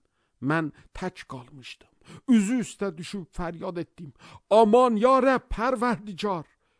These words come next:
Orşəlim üstünə qəzəbini tökərkən, məgər İsrailin bütün yerdə qalanlarını da həlak edəcəksən?" O vaxt mənə dedi:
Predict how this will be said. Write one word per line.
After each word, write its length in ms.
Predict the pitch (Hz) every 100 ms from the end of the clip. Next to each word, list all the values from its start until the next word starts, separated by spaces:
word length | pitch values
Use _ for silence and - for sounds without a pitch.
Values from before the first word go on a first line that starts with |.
| _ _ _ _ _ _ -
Orşəlim 560 | 254 220 - 254 254
üstünə 340 | 226 - 226 233
qəzəbini 560 | 165 226 220 214 226
tökərkən, 840 | - 196 - 233 226 - 294 262 247 262 -
məgər 380 | 294 262 262 254
İsrailin 720 | 269 - 226 262 247 254 277 226
bütün 380 | 254 - 302 294
yerdə 380 | 240 277 214 254
qalanlarını 720 | 214 254 254 233 233 233 269 247
da 100 | 233 254 - - -
həlak 380 | 269 247 226 254
edəcəksən?" 560 | 254 214 214 - 180 _ _ _ _ _ _ _ _ _ _ _ _ _ _ _ _ _ _ _ _ _ _ _ _ _ _ _ _ _ _ _
O 140 | 147 135
vaxt 420 | 147 90 85 127
mənə 300 | 123 120 117
dedi: 280 | 110 95